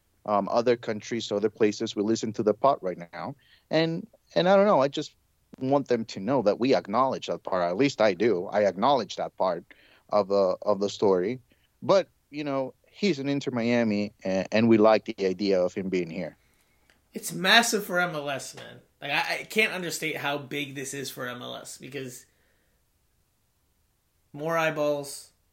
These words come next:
Speaker 2: more corporate sponsors, more money, all in the run-up to the twenty twenty-six World Cup, which will be held in the United States, Canada,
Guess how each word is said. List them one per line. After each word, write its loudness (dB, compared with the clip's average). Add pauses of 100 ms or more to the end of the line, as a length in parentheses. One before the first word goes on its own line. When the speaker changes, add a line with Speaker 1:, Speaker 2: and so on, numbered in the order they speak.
(320)
Speaker 2:
more -6
corporate -4
sponsors, -8 (220)
more -6
money, -6 (2000)
all 2
in -4
the -4
run-up -2
to -12
the -10
twenty -10
twenty-six -10
World -10
Cup, -10
which -12
will -8
be -8
held -8
in -14
the -12
United -8
States, -12 (440)
Canada, -10